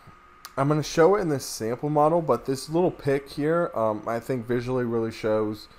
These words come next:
you know, um, what I'm talking about.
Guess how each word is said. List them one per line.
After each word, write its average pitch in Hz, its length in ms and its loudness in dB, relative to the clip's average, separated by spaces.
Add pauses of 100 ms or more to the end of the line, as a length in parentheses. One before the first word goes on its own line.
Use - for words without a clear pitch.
(400)
you 110 100 -6
know, 95 500 -4
um, 80 460 -8 (1080)
what 113 120 2
I'm 104 80 -2
talking 120 400 -2
about. 151 340 0